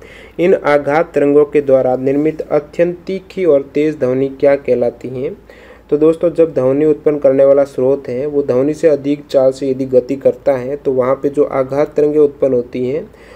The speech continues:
और वो आघात तरंगें बहुत ही ज़्यादा तीखी और तेज होती हैं, उन्हें सोनिक बूम बोला जाता है। क्या बोला जाता है? सोनिक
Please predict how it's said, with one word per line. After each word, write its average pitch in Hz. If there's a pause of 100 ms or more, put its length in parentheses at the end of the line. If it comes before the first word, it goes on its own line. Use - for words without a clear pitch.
(200)
और 131
वो 135
आघात 156
तरंगें 151
बहुत 131
ही 165
ज़्यादा 147
तीखी 143
और 139
तेज 139
होती 135
हैं, 151
उन्हें 147
सोनिक 156
बूम 147
बोला 120
जाता 113
है। 113
क्या 147
बोला 160
जाता 139
है? 117
सोनिक 151